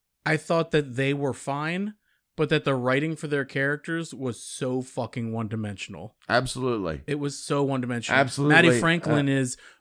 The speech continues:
Speaker 1: "Oh, I'm the, I'm the rebellious rich girl."
Speaker 2: And
Speaker 1: And
Speaker 2: Anya Corazon is, "I'm, I'm all brains and don't have time for anything else."
Speaker 1: She was literally wearing a fucking shirt that said,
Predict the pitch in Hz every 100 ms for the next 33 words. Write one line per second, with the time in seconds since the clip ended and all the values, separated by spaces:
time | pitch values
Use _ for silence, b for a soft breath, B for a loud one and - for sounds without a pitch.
0 | _ 190 165 156 180 151 135 - 165 165
1 | 131 120 117 156 175 175 165 - 175 -
2 | - 147 131 113 110 120 139 131 143 151
3 | 151 160 147 117 135 139 147 143 139 117
4 | 117 143 156 147 120 143 156 143 147 139
5 | 113 127 139 135 120 101 113 113 117 127
6 | 113 - 123 127 110 120 117 107 - 113
7 | 101 92 214 208 170 208 240 262 269 240
8 | 170 180 185 185 143 - 170 170 160 135
9 | - 147 - 131 -